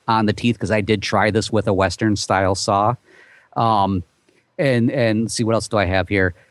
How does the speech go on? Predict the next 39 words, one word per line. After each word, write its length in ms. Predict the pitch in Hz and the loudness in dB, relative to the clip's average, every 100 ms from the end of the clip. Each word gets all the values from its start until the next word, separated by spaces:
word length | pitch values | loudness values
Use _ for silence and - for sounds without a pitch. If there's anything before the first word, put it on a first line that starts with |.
| _ - | _ -6
Uh, 240 | - 185 - | -2 0 -2
you 220 | 247 262 | -4 -2
know, 140 | 214 | 0
and 220 | 202 208 202 | 0 0 0
really 180 | 220 | 0
when 100 | 214 | 0
it 40 | 185 | 0
comes 220 | 160 135 | 0 0
down 240 | 127 117 | 0 2
to 100 | 110 | 2
it, 160 | 107 107 139 | 0 -2 -4
the, 160 | 135 | -6
the 160 | 135 123 | -2 -2
last 280 | 120 120 - | 0 0 0
thing 80 | |
I 40 | 113 | -2
just 140 | 110 | 0
wanna 120 | 123 | -4
point 220 | - 113 107 | -2 0 2
out 180 | 101 | 0
is 240 | 117 104 - - | 0 -4 -2 -6
if 140 | 147 | -2
you 40 | |
just 200 | 180 226 | 0 0
take 160 | - 196 | -2 -2
a 60 | 120 | 0
moment 440 | 107 110 110 - | 2 2 -2 -4
to 200 | - 104 | -4 -2
actually 380 | 101 101 - 101 | -2 -4 -2 -4
practice, 760 | - 95 110 120 190 185 - - _ _ _ _ _ | -4 -4 -2 0 0 0 -6 -10 _ _ _ _ _
you'll 140 | 156 156 | -2 0
be 140 | 160 | 0
surprised 580 | - 170 - 127 123 - | 0 -2 0 0 0 0
at 120 | 92 | -4
how 320 | - 107 120 | -2 0 0
fast 580 | 110 - 117 107 90 - | -2 -2 0 0 -2 -4
you 100 | 104 | -6
can 120 | 98 107 | -2 -2
start 440 | - 104 95 92 | 0 0 0 -2